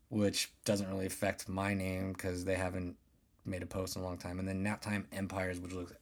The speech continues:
epic. Let's, let's check this out real quick. I just wanna see what these chicks are talking about. Go to sleep, mom, the pregnant pause, how to come back after a break,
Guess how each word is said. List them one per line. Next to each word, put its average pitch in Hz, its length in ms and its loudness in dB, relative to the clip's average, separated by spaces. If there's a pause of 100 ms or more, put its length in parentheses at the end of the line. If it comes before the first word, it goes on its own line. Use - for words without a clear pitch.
epic. 90 300 -2
Let's, 92 160 -4 (220)
let's - 220 -4 (120)
check - 220 -2
this - 220 -6
out - 180 -2
real - 120 -8
quick. 95 260 -10 (100)
I - 40 -10
just - 140 -14
wanna 104 140 -6
see - 160 -10
what 107 100 -8
these 110 200 -8
chicks - 280 -12
are - 60 -14
talking 110 240 -8
about. 117 240 -6 (960)
Go 117 140 4
to 113 80 4
sleep, 113 320 2
mom, 107 320 4
the 104 60 2
pregnant 104 360 0
pause, 98 420 2
how 101 140 0
to 98 60 -2
come 101 180 2
back 98 260 2
after 101 320 0
a 98 60 -2
break, 98 720 -4